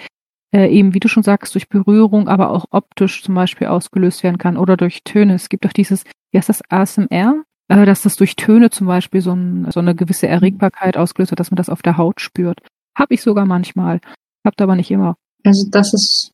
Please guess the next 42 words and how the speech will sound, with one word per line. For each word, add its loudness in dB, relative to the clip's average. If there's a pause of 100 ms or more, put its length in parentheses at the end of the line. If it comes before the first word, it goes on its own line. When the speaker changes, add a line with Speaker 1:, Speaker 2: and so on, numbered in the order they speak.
Speaker 2:
für 2
mich 4
halt 0
dann 2
auch -2
wirklich 0
die -4
Kör-, -2
also 0
damit 0
kann 2
ich 4
zumindest 4
was -4
anfangen, 0
sagen -2
wir 0
so. -6
<laughs> 0 (2500)
Ich -8
meine, 4
ich -4
kann 4
mit 2
anderen 2
Konzepten -2
auch 0
was -2
anfangen, 0
aber 0
es 0
ist -10
viel 2
schwieriger. 0 (420)
Ja, -2
die -8
Erregbarkeit -4
kann -2
man -2
jetzt -4
auch -6
noch -4